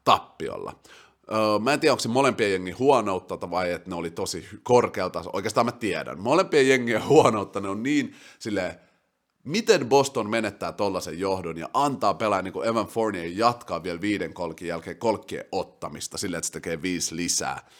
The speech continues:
Öö, tän lisäksi, kun Knicks tuli takas tähän matsiin, niin Bostonille ei ollut mitään vastausta. Ainut oli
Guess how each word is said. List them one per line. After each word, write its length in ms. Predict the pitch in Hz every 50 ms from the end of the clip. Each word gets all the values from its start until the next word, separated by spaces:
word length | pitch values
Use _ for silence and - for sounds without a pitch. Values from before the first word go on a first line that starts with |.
| - - - - - - - _ _ -
Öö, 480 | - 95 95 92 90 87 85 85 85 - _ -
tän 240 | - 156 151 143 135
lisäksi, 360 | 127 117 123 107 - - - -
kun 180 | - 151 165
Knicks 460 | 143 123 117 117 127 127 123 - - -
tuli 240 | - 110 98 98
takas 480 | 92 - 123 120 113 - 104 95 90 -
tähän 240 | - 90 85 87 85
matsiin, 760 | 90 95 98 95 92 - - - - 85 78 76 71 78 - _ - - - - - -
niin 220 | 95 104 104 - - 123 131
Bostonille 420 | 180 214 208 220 202 202 196 190
ei 40 | 190
ollut 240 | 185 185 185 185 202
mitään 460 | 233 240 240 - 147 107 95 90 82
vastausta. 640 | 92 90 87 - - - - - - - - - -
Ainut 300 | - 202 233 208 175 147
oli 160 | 147 135 117